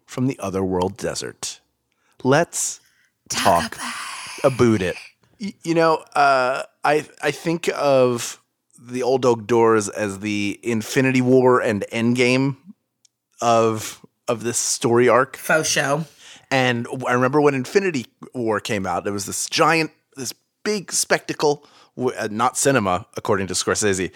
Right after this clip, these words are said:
Speaker 1: where a-, all of the different characters came together in one film, and it was a very big deal, much like Old Oak Doors. And they followed that up with Ant-Man and the Wasp, which was a much smaller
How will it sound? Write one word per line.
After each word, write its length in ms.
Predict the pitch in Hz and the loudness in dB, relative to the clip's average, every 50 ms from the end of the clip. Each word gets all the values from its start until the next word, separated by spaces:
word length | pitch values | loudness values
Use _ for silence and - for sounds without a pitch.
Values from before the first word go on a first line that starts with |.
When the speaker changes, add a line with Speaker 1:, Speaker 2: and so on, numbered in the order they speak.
| - - - _ _ | -18 -20 -20 _ _
Speaker 1:
where 580 | 113 117 117 110 107 107 107 107 107 - - _ | -2 0 2 4 4 4 4 2 2 -2 -4 _
a-, 60 | - - - - | -8 -8 -2 2
all 280 | 143 143 151 170 170 | 2 4 4 2 0
of 80 | 151 147 | 0 -2
the 100 | 151 135 | -4 -2
different 360 | - - 147 - - 131 113 | 0 -2 -2 0 -2 -4 -4
characters 520 | - - 127 120 117 - - 120 117 - | -2 0 0 0 0 0 -2 -2 -2 -2
came 280 | - - - 175 170 175 | -4 -4 -2 -2 0 0
together 400 | 165 160 147 151 143 135 131 127 | 0 0 2 2 4 4 2 2
in 160 | 120 110 110 | 2 0 0
one 220 | 110 110 110 104 104 | 0 0 0 0 -2
film, 480 | - - 107 98 92 95 92 92 - | -2 0 2 2 2 2 0 -2 -4
and 100 | 67 90 | -4 -4
it 20 | 92 | -4
was 140 | 87 87 | -4 -4
a 40 | 92 | -6
very 260 | 85 104 113 123 127 | -2 2 4 4 4
big 280 | 123 123 120 113 98 92 | 4 4 0 -2 -2 -4
deal, 360 | 87 92 92 90 87 87 80 - - - - _ | -8 -6 -4 -2 -2 -4 -4 -8 -18 -20 -10 _
much 220 | 113 113 - - | -4 -2 -2 2
like 200 | - 123 113 - | 2 2 2 2
Old 200 | - 95 113 104 | -2 -6 -2 -2
Oak 180 | 104 98 92 - | -2 -2 -2 -4
Doors. 320 | 101 95 87 82 87 - | -4 -4 -2 -2 -4 -6
And 180 | - - 117 110 | -4 -4 -2 2
they 120 | 123 147 | 4 2
followed 400 | 160 - - 170 151 139 147 131 | 2 4 4 2 2 2 0 -2
that 160 | 120 120 117 107 | -2 -2 0 0
up 200 | 101 104 - - | 0 -2 -2 -4
with 360 | 104 98 95 - - _ _ _ _ _ _ _ _ _ _ - | -6 -6 -6 -8 -12 _ _ _ _ _ _ _ _ _ _ -6
Ant-Man 340 | 113 120 - 110 127 120 110 | -6 -6 -4 -2 -2 -2 0
and 100 | 104 101 | 0 0
the 60 | 98 | 0
Wasp, 480 | 92 107 - 117 104 98 - - - - | 2 4 4 4 4 2 -2 -6 -10 -12
which 120 | 107 - | -12 -10
was 140 | 110 101 101 | -8 -6 -6
a 60 | 107 | -4
much 220 | 110 113 113 - - | -2 -4 -4 -4 -4
smaller 840 | - - - - 127 117 120 117 113 113 113 117 117 110 107 107 107 | -6 -6 -6 -6 -6 -4 -2 0 0 0 2 4 4 4 4 4 0